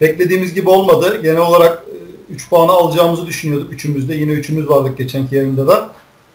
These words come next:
Ama, e, talihsiz bir gol yedik son dakikalarda ve maalesef üç puanla ayrılamadık. Ne diyorsun Oğulcan?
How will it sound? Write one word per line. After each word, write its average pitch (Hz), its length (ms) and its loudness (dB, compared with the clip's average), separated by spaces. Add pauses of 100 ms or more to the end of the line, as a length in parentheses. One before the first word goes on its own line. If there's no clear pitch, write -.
(140)
Ama, 190 520 2
e, 160 40 -8 (640)
talihsiz 180 420 0
bir 196 60 -12
gol 190 200 2
yedik 156 200 -4
son 156 200 -2
dakikalarda 156 580 2
ve 214 240 0 (640)
maalesef 180 480 0
üç - 140 -16
puanla 160 240 2
ayrılamadık. 185 560 4 (1400)
Ne 220 140 6
diyorsun 220 440 4
Oğulcan? 196 400 6